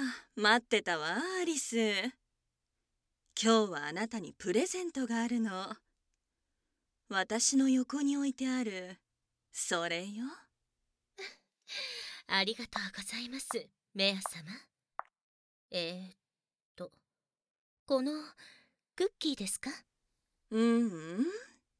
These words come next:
Speaker 1: 違うわ。別に食べてしまっても構わないけど。
Speaker 2: うん、じゃあ、このワインでしょうか？
Speaker 1: それも違うわ。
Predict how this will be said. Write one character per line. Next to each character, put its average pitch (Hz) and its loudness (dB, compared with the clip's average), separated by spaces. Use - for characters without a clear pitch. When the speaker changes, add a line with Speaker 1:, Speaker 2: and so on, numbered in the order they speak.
Speaker 1:
違 226 4
う 220 4
わ。 190 -4
別 151 -6
に 226 0
食 247 -4
べ 415 -2
て 339 -4
し 240 2
ま 196 0
っ 190 -2
て - -4
も 175 -6
構 165 -4
わ 220 0
な 403 -10
い 311 -10
け 226 -4
ど。 208 -4
Speaker 2:
う 190 0
ん、 185 0
じ 190 2
ゃ 208 2
あ、 175 -4
こ 143 4
の 165 6
ワ 151 2
イ 302 0
ン 233 0
で 190 -6
し - 2
ょ - -2
う - -8
か？ - -10
Speaker 1:
そ 214 0
れ 208 2
も 220 2
違 220 0
う 254 2
わ。 220 -2